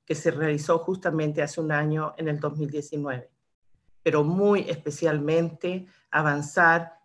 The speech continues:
en los establecidos en el Consenso de Montevideo,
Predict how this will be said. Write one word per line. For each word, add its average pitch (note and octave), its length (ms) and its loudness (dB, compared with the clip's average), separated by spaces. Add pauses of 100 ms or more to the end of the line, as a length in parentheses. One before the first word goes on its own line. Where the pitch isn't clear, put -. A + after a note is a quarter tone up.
en F#3 120 0
los F3+ 200 2
establecidos E3 1000 0
en E3 140 -2
el D3+ 100 -2
Consenso E3+ 560 2
de F3+ 60 2
Montevideo, D3+ 880 0